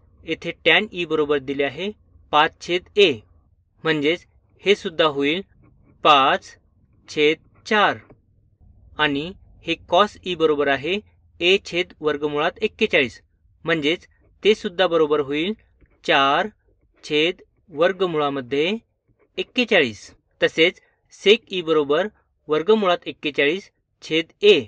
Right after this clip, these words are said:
म्हणजेच ते बरोबर होईल वर्गमुळात एक्केचाळीस छेद चार. तर अशा प्रकारे आपल्याला या कोन ईचे सर्व त्रिकोणमितीय गुणोत्तरे मिळाले आहे.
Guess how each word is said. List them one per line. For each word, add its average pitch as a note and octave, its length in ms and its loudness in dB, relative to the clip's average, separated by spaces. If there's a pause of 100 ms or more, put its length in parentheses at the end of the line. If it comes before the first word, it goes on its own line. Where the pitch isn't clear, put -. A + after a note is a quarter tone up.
(640)
म्हणजेच D#3+ 460 -2 (420)
ते G#3+ 100 10
बरोबर E3+ 360 2
होईल C#3 360 -4 (420)
वर्गमुळात D#3+ 760 0 (520)
एक्केचाळीस F3 880 -2 (480)
छेद D#3 380 0 (460)
चार. E3+ 300 4 (840)
तर D3 280 0 (460)
अशा G3+ 220 -4
प्रकारे D3 360 0
आपल्याला B2+ 420 -4 (380)
या D3 140 0 (120)
कोन D3+ 260 -4 (100)
ईचे E3+ 460 -4 (320)
सर्व A3 320 2
त्रिकोणमितीय D#3 640 -6
गुणोत्तरे C#3 420 -6
मिळाले G#3 340 2
आहे. C3 200 -6